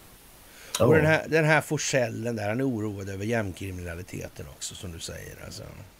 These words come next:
Speaker 1: Så,
Speaker 2: Ja.
Speaker 1: han får ju svårt att rekrytera den stackaren.
Speaker 2: Ja.
Speaker 1: <laughs> Var och en, var och en är så här närmast.
Speaker 2: Ja, jag vet inte.
Speaker 1: Men han förstår i alla fall så mycket att han måste i alla fall säga fruktansvärd situation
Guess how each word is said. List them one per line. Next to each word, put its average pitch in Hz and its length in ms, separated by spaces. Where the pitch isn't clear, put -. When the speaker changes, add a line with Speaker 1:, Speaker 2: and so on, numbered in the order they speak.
Speaker 1:
Så, - 180
Speaker 2:
Ja. 98 260
Speaker 1:
han 82 120
får 92 120
ju 87 60
svårt - 320
att 73 100
rekrytera 82 920
den 64 120
stackaren. 104 380
Speaker 2:
Ja. 80 300
Speaker 1:
<laughs> - 1000
Var 92 260
och 107 60
en, 101 240
var 120 260
och - 80
en 123 200
är 113 40
så 113 160
här 117 200
närmast. 92 680
Speaker 2:
Ja, - 380
jag - 80
vet - 320
inte. - 360
Speaker 1:
Men 110 140
han 123 140
förstår 113 400
i 110 40
alla 95 180
fall 82 160
så 87 100
mycket 78 300
att 65 100
han 76 140
måste 82 340
i 87 60
alla 73 140
fall 62 180
säga 58 300
fruktansvärd 67 580
situation - 400